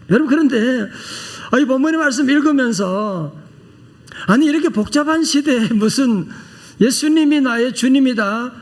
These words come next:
살아계신 하나님의 아들이다, 나의 주-, 주인이시다라고 그거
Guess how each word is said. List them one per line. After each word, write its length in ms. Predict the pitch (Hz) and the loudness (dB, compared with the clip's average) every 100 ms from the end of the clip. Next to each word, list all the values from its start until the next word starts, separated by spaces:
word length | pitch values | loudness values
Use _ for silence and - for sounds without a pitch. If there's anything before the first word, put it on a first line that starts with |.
| - - | -20 -12
살아계신 460 | - 247 269 240 254 | -6 -2 0 0 0
하나님의 420 | 233 262 262 254 | 0 2 2 2
아들이다, 720 | 202 220 226 202 196 220 269 - - - | -2 -2 -2 0 -4 -6 -10 -14 -14 -4
나의 300 | 208 233 240 | 0 0 -2
주-, 640 | 220 226 233 233 233 143 165 | 0 0 0 -2 -4 -6 -2
주인이시다라고 920 | 226 247 254 233 214 208 202 226 226 - - | 0 0 -2 -2 -2 -4 -2 -2 -4 -10 -6
그거 340 | - 208 254 | 0 2 0